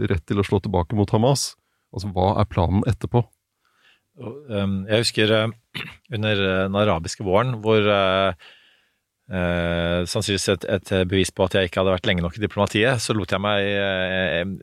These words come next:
Speaker 2: engasjere veldig, og, eh, på, på en positiv måte. Jeg tenkte som at nå skjer det ting i Midtøsten. Og så husker jeg Støre var ute og sa, «Mm, vent nå litt. Dette er, dette er, dette er ting som, eh, eh,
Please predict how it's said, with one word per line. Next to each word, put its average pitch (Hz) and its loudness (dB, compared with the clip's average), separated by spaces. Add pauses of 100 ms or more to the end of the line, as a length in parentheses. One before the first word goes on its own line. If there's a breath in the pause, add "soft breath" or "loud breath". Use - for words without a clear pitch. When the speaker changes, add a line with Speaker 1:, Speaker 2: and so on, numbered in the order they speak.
(140)
Speaker 2:
engasjere 98 0
veldig, 104 0
og, 104 4 (500)
eh, 104 -12 (160)
på, 107 -6
på 107 0
en 104 -2
positiv 123 0
måte. 120 0
Jeg 107 -4
tenkte 104 -2
som 101 -2
at 107 -10
nå 120 4 (320)
skjer 95 -2
det - -12
ting 113 -4
i 127 -2
Midtøsten. 120 0 (480 loud breath)
Og 110 -8
så 123 -4
husker 107 0
jeg 104 0
Støre 90 2
var 98 2
ute 101 -4
og - -2
sa, 98 2
«Mm, 143 -14
vent 113 -2
nå 113 0
litt. - -4
Dette 113 -2
er, 107 2
dette 107 0
er, 104 -2
dette 107 0
er 101 -2
ting 104 -4
som, 104 -2
eh, 101 2 (520)
eh, 92 -4